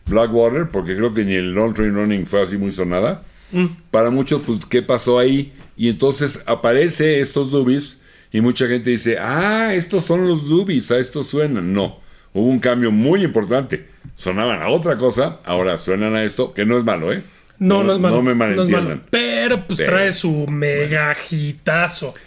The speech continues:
Speaker 1: Pero aquí tienen un mega trancazo totote, número uno,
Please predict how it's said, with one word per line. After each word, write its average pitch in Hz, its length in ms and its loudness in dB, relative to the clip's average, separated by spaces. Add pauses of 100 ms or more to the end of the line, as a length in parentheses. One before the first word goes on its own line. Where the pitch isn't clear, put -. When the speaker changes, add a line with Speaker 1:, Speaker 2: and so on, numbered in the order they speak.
(220)
Speaker 1:
Pero 131 300 4
aquí 107 220 -2
tienen 113 380 2
un 107 180 4
mega 107 320 2
trancazo 110 600 0
totote, 131 560 0
número 117 380 2
uno, 143 440 2